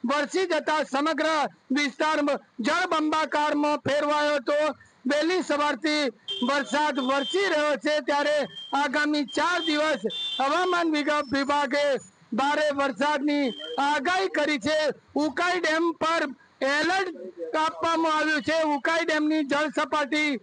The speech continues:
ત્રણસો એકતાલીસ ફૂટે પહોંચી છે, ત્યારે આગામી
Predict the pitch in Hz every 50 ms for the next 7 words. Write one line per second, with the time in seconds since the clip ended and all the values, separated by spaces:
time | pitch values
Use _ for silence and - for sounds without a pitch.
0 | - - _ _ _ _ - 285 294 294 277 - 294 302 302 294 277 285 254 277
1 | - 339 339 349 359 359 370 320 254 240 320 320 254 330 320 320 - 311 294 294
2 | - - 320 302 277 202 285 302 311 269 285 294 294 294 294 302 294 277 - -
3 | - _ _ - - - 294 302 294 240 311 302 302 302 311 311 311 294 254